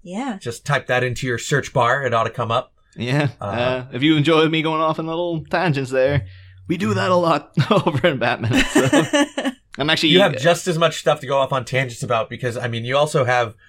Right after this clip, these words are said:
Speaker 2: all the various toys and the What If universes and Batman comics, and there's all kinds of places to go when you're talking about Batman.
Speaker 3: We have one actually coming up. Uh, I'm not too sure when this episode, when this will air, but in the upcoming week of Bat Minute, we have, uh, a week recorded with, uh, one of our,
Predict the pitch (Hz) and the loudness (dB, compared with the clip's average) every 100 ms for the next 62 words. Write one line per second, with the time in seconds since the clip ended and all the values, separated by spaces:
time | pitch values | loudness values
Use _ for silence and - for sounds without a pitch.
0 | _ _ _ 127 120 127 123 117 127 135 | _ _ _ 0 4 4 4 2 0 0
1 | - - 160 127 104 98 101 107 110 127 | -4 0 2 2 -2 -10 -12 -12 -6 0
2 | 156 156 151 117 113 104 113 113 110 156 | 0 -2 -6 -6 -6 -8 -8 -6 -2 -2
3 | 131 117 107 110 101 101 135 151 185 175 | -4 -10 -4 -6 -4 -10 -8 0 0 2
4 | 156 151 120 113 - 107 104 107 104 131 | -2 -2 -4 -8 -8 -8 -4 -4 -2 -2
5 | 110 104 107 101 101 90 110 127 _ 175 | -2 -2 -4 -4 -6 -6 -8 -8 _ 0
6 | 214 226 254 180 143 123 127 110 110 110 | 2 2 2 0 0 0 0 0 -2 -4
7 | - 90 101 98 92 90 78 - 160 165 | -10 -6 -4 -4 -4 -8 -10 -6 -4 -2
8 | 139 117 110 113 104 - 113 - - 117 | -2 -2 -4 -6 -6 -8 -12 -16 -10 -6
9 | 107 143 113 80 80 78 104 92 - _ | -2 0 -2 -6 -8 -10 -10 -12 -12 _
10 | - 107 104 85 - 127 135 143 - 151 | -8 -6 -6 -8 -14 -10 -6 -6 -2 0
11 | 135 117 127 127 107 117 117 95 95 - | 0 0 -2 -4 -6 -6 -6 -10 -12 -12
12 | - 104 101 98 92 95 - _ _ _ | -8 -4 -2 -2 -4 -8 -16 _ _ _
13 | _ _ - 101 107 107 120 113 - 110 | _ _ -6 -4 -2 -4 -4 -6 -2 -2
14 | 104 104 - _ - 90 87 85 78 104 | -2 -6 -8 _ -10 -8 -6 -8 -10 -6
15 | 117 110 104 98 95 92 | -4 -2 -2 -2 -4 -6